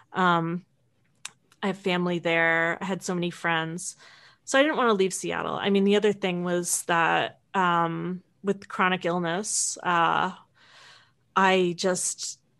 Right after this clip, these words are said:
I've always known I couldn't, I couldn't teach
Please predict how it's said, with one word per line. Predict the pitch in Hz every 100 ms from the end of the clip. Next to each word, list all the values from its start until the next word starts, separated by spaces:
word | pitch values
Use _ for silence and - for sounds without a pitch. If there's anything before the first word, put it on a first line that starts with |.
| _
I've | 202 190
always | 196 190 190 185 180
known | 170 170 175 170 170
I | 175
couldn't, | - 190 180 180 175 - _ _ _ -
I | -
couldn't | - 196 190 151
teach | 143 196 180 - - - - -